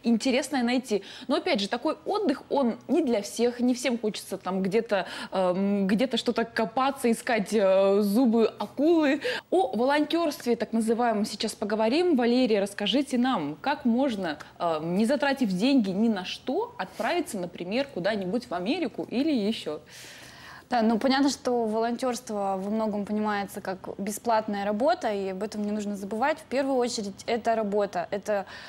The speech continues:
Speaker 2: а, какая-то деятельность, активность, когда ты что-то делаешь для другого, не для себя.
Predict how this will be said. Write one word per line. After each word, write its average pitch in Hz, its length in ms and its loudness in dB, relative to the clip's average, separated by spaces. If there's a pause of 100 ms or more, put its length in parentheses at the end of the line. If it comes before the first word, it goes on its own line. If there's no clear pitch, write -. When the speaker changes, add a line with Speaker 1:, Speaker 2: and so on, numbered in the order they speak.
(420)
Speaker 2:
а, 202 580 2 (220)
какая-то 240 340 0
деятельность, 277 600 2
активность, 302 500 2
когда 214 240 -2
ты 302 300 -2
что-то 240 380 -4
делаешь 233 380 0
для 202 180 0
другого, 202 480 0
не 190 220 -4
для 208 200 -2
себя. 185 380 -6